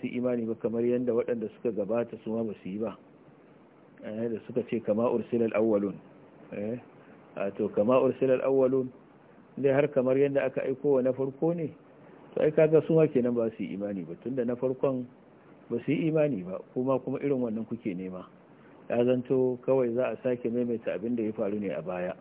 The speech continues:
Haka kun nemi abin da a baya an yi shi bai yi amfani ba.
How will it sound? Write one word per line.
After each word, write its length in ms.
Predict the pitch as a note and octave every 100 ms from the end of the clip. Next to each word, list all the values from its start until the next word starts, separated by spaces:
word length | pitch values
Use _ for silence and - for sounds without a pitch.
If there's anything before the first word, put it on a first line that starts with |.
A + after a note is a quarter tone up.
| - - - - - - -
Haka 220 | A#2+ A2+
kun 260 | - C3+ C#3
nemi 200 | B2 B2
abin 380 | A#2 A2 C3 C3+
da 240 | A#2+ F#2 -
a 100 | G#2+
baya 360 | A#2 B2 C3 C3
an 220 | C#3 C#3
yi 120 | C#3+
shi 140 | C#3
bai 120 | A2+ A#2
yi 80 |
amfani 480 | A#2 G#2+ G2 F#2 G2
ba. 120 | G2